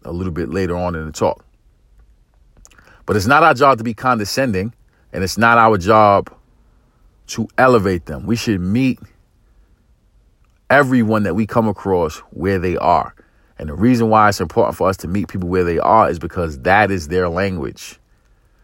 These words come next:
So if an individual did not speak English, if I wanted to communicate with them, it would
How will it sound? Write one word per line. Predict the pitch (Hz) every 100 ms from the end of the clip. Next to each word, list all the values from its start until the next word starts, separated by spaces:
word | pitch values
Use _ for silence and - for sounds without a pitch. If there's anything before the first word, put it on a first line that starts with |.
| _
So | - 101
if | 82
an | 90
individual | 120 104 123 120 107 101 92 87 - -
did | 95
not | 95 104 -
speak | - 101 -
English, | 123 101 80 - - - _ _ _ _ _ _ _ _ _ _ _ _ _ _ _ _ _ _ _ _ _ _ _ -
if | 113
I | 110
wanted | 120 127 117
to | - 107
communicate | - 92 143 131 - 98
with | 78 90
them, | 92 95 95
it | - 113
would | 95 107 101 85